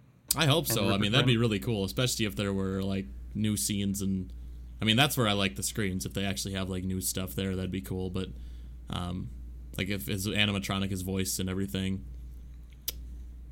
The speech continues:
Speaker 1: I don't know. I'm actually
Speaker 2: Well, my
Speaker 1: really
Speaker 2: biggest
Speaker 1: excited
Speaker 2: pet
Speaker 1: now.
Speaker 2: peeve, my biggest pet peeve, and it's, like, a tangent I've gone on before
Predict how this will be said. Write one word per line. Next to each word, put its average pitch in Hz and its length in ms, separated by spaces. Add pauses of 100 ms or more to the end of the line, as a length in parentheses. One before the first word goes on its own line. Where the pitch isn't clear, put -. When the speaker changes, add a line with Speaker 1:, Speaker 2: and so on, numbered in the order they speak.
(200)
Speaker 1:
I 110 80
don't 107 80
know. 101 80
I'm 131 100
actually 143 200
Speaker 2:
Well, 151 100
my - 0
Speaker 1:
really 113 100
Speaker 2:
biggest - 220
Speaker 1:
excited 107 40
Speaker 2:
pet - 140
Speaker 1:
now. 95 80
Speaker 2:
peeve, 120 320 (840)
my 147 200
biggest 202 320
pet 131 180
peeve, 123 340
and 123 100
it's, 120 140
like, 120 140
a 120 60
tangent 113 520
I've 117 120
gone 113 200
on 110 160
before 113 460